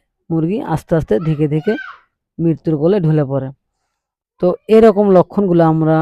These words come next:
আমাদের মুরগিকে যদি দেখতে পাই, তাহলে আমরা যেটা করতে পারি, সেটা হচ্ছে অবশ্যই আমরা, আহ, নিয়মিত কৃমির ডোজ করার চিন্তা করব। এবং সেটাও যদি না করতে পারি, তাহলে আ-, এরকম যদি লক্ষণ আমরা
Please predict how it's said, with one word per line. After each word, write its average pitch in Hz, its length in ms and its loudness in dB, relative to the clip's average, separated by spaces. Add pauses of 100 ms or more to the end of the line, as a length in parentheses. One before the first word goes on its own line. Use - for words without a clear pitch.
(100)
আমাদের 156 400 -2
মুরগিকে 151 500 -4
যদি 156 180 -4
দেখতে 147 300 -4
পাই, 151 200 -4 (600)
তাহলে 175 280 -2
আমরা 165 420 0 (720)
যেটা 160 300 2
করতে 180 340 0
পারি, 156 260 2
সেটা 185 300 0
হচ্ছে 190 260 0 (580)
অবশ্যই 196 420 2
আমরা, 175 280 4 (720)
আহ, 156 360 2
নিয়মিত 185 500 4 (280)
কৃমির 185 340 2
ডোজ 180 220 2
করার 180 280 4 (220)
চিন্তা 180 280 0
করব। 165 360 2 (920)
এবং 170 280 2
সেটাও 180 340 2
যদি 180 140 2
না 170 200 0
করতে 165 280 -2
পারি, 175 160 4
তাহলে 160 360 0
আ-, 156 200 0
এরকম 165 560 -2
যদি 165 300 -2 (480)
লক্ষণ 175 380 0
আমরা 170 220 2